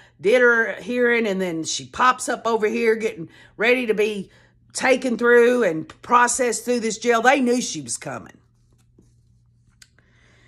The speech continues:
When arrested individuals arrive at the detention facility, they go through the intake process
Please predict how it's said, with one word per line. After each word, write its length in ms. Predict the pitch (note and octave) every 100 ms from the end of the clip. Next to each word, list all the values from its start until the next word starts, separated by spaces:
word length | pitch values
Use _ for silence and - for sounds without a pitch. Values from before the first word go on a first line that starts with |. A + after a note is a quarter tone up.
| _ _
When 200 | A3+ D4+
arrested 520 | C#4 D4 A#4+ - E4
individuals 640 | C#4 C4 A#3 B3 A3+ A3 F3+
arrive 380 | F3 F3+ A3 A3
at 80 | G3
the 100 | D#3+
detention 560 | D3+ - E3+ D#3+ D#3
facility, 440 | C#3 B2+ D3 E3+ G3
they 240 | F3+ G3
go 220 | F#3 G#3+
through 200 | A3+ B3
the 160 | F#3+ -
intake 440 | A#3 A#3 G3 D3+
process 640 | D#3+ C#3 C3+ D3 D3 D#3